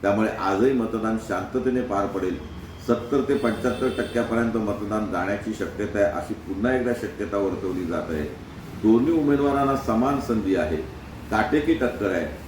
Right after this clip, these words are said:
जो उमेदवार येईल तो जास्तीत जास्त वीस बावीस हजारांनी येईल अशी शक्यता निर्माण झालेली आहे. त्यामुळे कार्यकर्ते जोमाने कामाला लागलेत. लोकशाहीचं हे एक चांगलं लक्षण आहे.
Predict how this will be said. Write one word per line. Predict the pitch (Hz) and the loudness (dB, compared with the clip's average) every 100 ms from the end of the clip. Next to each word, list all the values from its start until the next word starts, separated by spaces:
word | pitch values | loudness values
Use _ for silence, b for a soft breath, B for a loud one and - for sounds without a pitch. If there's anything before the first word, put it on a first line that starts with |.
| - 95 | -14 0
जो | 131 | 4
उमेदवार | 160 139 143 143 147 | 4 6 6 6 6
येईल | 123 143 139 123 - - | 6 6 4 2 -6 0
तो | 131 | 2
जास्तीत | 113 117 - 147 | 4 0 -2 -2
जास्त | 135 127 135 | 0 0 2
वीस | 117 147 | 4 4
बावीस | 127 120 135 123 | 2 2 2 2
हजारांनी | 110 120 123 123 | 2 4 4 4
येईल | 123 - 98 | 4 2 0
अशी | 101 139 127 | -4 -2 -4
शक्यता | 117 - 120 120 | -6 -4 -2 0
निर्माण | 110 101 98 | 0 0 -2
झालेली | 82 85 85 80 | -2 -2 0 0
आहे. | 78 - - - - | -2 -6 -10 -10 -4
त्यामुळे | 110 113 123 | 2 4 4
कार्यकर्ते | - 104 113 127 113 117 | 2 2 2 2 2 0
जोमाने | 95 98 110 135 | 2 0 2 0
कामाला | 117 95 101 95 | 0 -2 0 -2
लागलेत. | 87 85 87 95 | -2 -4 -4 -2
लोकशाहीचं | 104 104 113 113 117 | -2 0 2 2 2
हे | 110 98 110 117 | 2 4 6 4
एक | 113 - | 0 -4
चांगलं | 90 104 | -4 -2
लक्षण | 107 92 82 82 | -2 -2 -6 -6
आहे. | 73 | -6